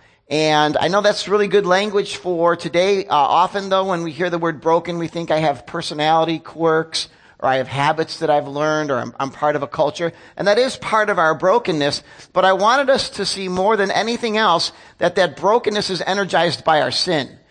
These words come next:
So when I'm talking about brokenness, I'm not just talking about the personality quirks,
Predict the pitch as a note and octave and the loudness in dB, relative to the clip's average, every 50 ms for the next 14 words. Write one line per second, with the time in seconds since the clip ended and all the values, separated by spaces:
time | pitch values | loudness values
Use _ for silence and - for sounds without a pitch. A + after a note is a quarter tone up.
0 | _ _ _ _ - - F#3+ F3+ F3 F3 B2+ E3 F#3+ F#3 F3+ F3+ - - G#3+ B3+ | _ _ _ _ -6 0 2 2 2 2 0 0 0 0 0 -2 -2 -4 -4 -4
1 | - - B3+ B3+ A3+ G#3+ G3+ - - D3 C#3 D#3+ F3+ A3 A3+ A3+ G3+ D#3+ D3 C#3 | -4 -4 -6 -2 0 0 0 0 -2 -2 0 2 2 2 2 2 0 -2 0 0
2 | C#3 C#3 - D#3 D#3 E3+ G3+ A#3 - - A#3 - - - G3+ - G3 F#3+ F3 F3 | 0 0 0 -2 -2 -2 -2 -4 -2 -4 -6 -6 -4 -4 -4 -4 -6 -4 -2 -2
3 | E3+ - E3 - - F#3 F3+ - D3+ D3 D#3 - B2 - D3 C3 A#2 - - C#3 | -2 -2 -4 -6 -6 -6 -6 -6 -4 -4 -2 0 0 0 -2 -4 -6 -4 -2 -2
4 | C3 C3+ - - - | -2 -2 -4 -8 -16